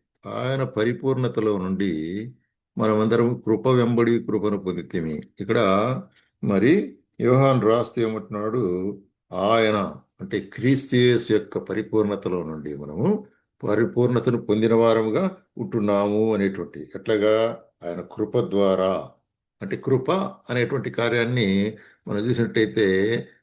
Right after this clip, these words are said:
మరి గ్రేస్ కదా. కాబట్టి కృప అంటే ఏ దానికైతే మనం అర్హులము కామో దాన్ని ఉచితముగా మనకు ఇచ్చేదాన్ని కృప అంటారు. కాబట్టి దేవుడు మన ఎడల తన కృపను ఎట్లా బయలుపరుస్తున్నాడంటే,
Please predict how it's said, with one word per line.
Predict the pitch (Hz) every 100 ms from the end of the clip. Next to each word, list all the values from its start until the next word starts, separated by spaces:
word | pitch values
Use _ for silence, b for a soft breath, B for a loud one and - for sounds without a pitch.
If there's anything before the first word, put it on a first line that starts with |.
| -
మరి | 85 82 78
గ్రేస్ | 90 123 - - - _ _ _ _ -
కదా. | 117 262 _ _ _
కాబట్టి | 156 160 - 117 110 123 - - -
కృప | 104 98
అంటే | 165 151 127 127 110 131 - - -
ఏ | 107 147
దానికైతే | 139 156 156 147 151 151
మనం | 151 147
అర్హులము | 113 107 131 139
కామో | 135 123 117 113 87 98 - B B
దాన్ని | 101 131 165
ఉచితముగా | 113 104 135 165 170 175
మనకు | 156 127
ఇచ్చేదాన్ని | 127 - 139 113 113 202 -
కృప | 101 98
అంటారు. | 95 90 - - _ _ -
కాబట్టి | 175 190 147 - 120 117 131 156 - B _ _
దేవుడు | 87 101 147 175 110 98 127 - -
మన | 92 104
ఎడల | 127 131 131 160
తన | 180 127
కృపను | 104 117 117 143
ఎట్లా | 110 127
బయలుపరుస్తున్నాడంటే, | 98 107 117 131 113 - 95 95 92 127 90 92 -